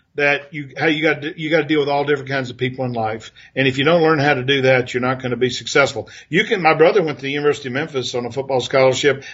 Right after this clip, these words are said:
I don't think he spoke to a person he never, he didn't like the whole time he was there. Now, that doesn't make us successful,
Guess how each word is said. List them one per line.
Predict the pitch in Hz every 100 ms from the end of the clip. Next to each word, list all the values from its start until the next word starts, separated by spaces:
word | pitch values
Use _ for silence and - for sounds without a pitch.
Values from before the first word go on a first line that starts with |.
| -
I | 175
don't | 226 180
think | 170
he | 165
spoke | - - 190 190
to | 139
a |
person | 120 135 123 147
he | 123
never, | 123 127
he | 123
didn't | 131 117
like | 120 113 110 _ - -
the | 147
whole | 156
time | 156 156 143
he |
was | 131 117
there. | 139 131 101 - -
Now, | 185
that | 240 247
doesn't | 208 208 - 175
make | 180 160 -
us | 156 -
successful, | 120 - - - - 110 -